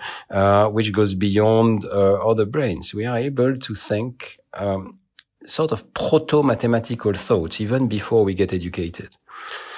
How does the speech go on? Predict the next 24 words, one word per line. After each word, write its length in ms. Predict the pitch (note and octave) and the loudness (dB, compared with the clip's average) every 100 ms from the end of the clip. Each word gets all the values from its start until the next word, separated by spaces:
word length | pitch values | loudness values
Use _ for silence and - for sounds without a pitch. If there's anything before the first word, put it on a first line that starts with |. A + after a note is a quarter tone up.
| - | -12
Of 180 | - - | -12 2
course, 160 | D#3 A#2 | 4 4
the 100 | F#2 | 4
message 380 | G2+ - A#2+ - | 2 2 2 4
for 160 | G2+ | 4
educators 640 | F#2 F#2 E3 D#3+ A2+ F#2 | 4 2 2 4 4 0
is 120 | G2+ F2+ | 0 -2
that 220 | F#2 - | -4 -2
you 60 | |
need 160 | G2 G#2 | -2 -2
to 60 | F#2 | -6
capitalize 640 | F2 - G2 F#2 E2+ E2 | -8 -8 -6 -2 -2 -2
on 140 | E2+ F#2+ | -4 -2
that, 280 | A#2 F2 F#2 | -2 -2 -2
and, 220 | F2 E2+ | -2 2
uh, 280 | G2 F#2 F2+ | 2 2 -2
you 140 | F2+ | -4
should 220 | - G2 | -6 -2
not 200 | G2+ F#2+ | 0 0
underestimate 960 | G#2 B2 C3 G2 F#2 - F2+ D#2+ - _ _ | 4 6 6 6 0 -4 -4 -6 -10 _ _
what 180 | G2+ F#2 | -2 -2
the 80 | F2 | 0
child 360 | - F#2 F2+ | 2 2 4
brings 420 | F2+ G2 E2 - | 4 4 2 -4